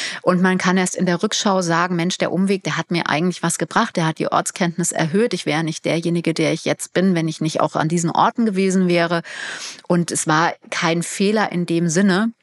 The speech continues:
Wenn wir das auf die Schule beziehen, dann ist es natürlich, äh, so, dass es da ein System eben gibt, wo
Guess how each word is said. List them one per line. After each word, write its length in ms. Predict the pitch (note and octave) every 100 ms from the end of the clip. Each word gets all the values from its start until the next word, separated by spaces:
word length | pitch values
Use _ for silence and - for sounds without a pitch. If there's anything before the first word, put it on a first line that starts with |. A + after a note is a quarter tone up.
| _ _ _ _ _ _ _
Wenn 140 | F3 F3+
wir 100 | F3
das 140 | E3+
auf 160 | E3+ E3+
die 140 | E3+
Schule 420 | - A#3 B3 A#3+
beziehen, 640 | G#3+ G3 G3+ - A3 G#3+ G3
dann 120 | F3+
ist 220 | - -
es 80 | -
natürlich, 540 | F3 F3 F3+ F3+ -
äh, 220 | - C3 -
so, 220 | - F3+
dass 160 | E3+ E3
es 160 | E3
da 320 | - D3+ F3+ F#3
ein 240 | - D#3+
System 480 | D#3 - - F#3+ G#3
eben 300 | F3 F3 E3+
gibt, 280 | E3 - D#3+
wo 220 | D#3